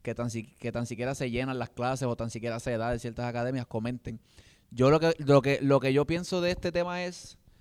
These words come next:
que es algo más bien, el, el hecho de que se llenen las clases comerciales y las urbanas y no las de los demás estilos, para mí es, se tiene, se debe a lo pop y a lo cultural de que, que, por ejemplo, pasa aquí en Puerto Rico. Aquí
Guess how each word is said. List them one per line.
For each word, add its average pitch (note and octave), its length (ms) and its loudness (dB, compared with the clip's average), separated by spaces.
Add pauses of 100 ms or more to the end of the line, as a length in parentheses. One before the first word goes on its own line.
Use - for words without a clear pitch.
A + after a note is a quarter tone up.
(580)
que C3 100 -2
es C3+ 60 -2
algo D3+ 220 0
más D3+ 160 -2
bien, D#3 300 -6
el, C3 220 -6
el C3+ 120 -2
hecho D#3+ 240 2
de F3+ 80 0
que D#3 280 -2
se C3 240 -6
llenen D3+ 220 -6
las E3 100 -8
clases D#3 220 -8
comerciales C3+ 600 -2
y B2+ 80 -6
las A#2+ 120 -4
urbanas B2 480 -2
y B2+ 120 -2
no B2 120 0
las D3+ 140 2
de D#3 80 0
los D#3 120 4
demás D#3 220 0
estilos, D3+ 380 2
para B2 240 4
mí D#3+ 260 0 (460)
es, C3 180 0
se - 440 -4
tiene, C#3 240 0
se C3+ 180 4
debe D#3+ 180 8
a C#3 160 4
lo B2 160 6
pop D3 340 6 (760)
y B2+ 100 -2
a B2 60 2
lo A#2+ 100 2
cultural A#2+ 680 2 (540)
de A#2+ 320 2
que, A#2 200 -2
que, A#2+ 140 -2
por A#2+ 140 0
ejemplo, B2 400 2
pasa A#2+ 180 -6
aquí B2 120 -4
en B2 60 -6
Puerto A#2+ 220 -4
Rico. A2+ 320 -4
Aquí D#3 460 -4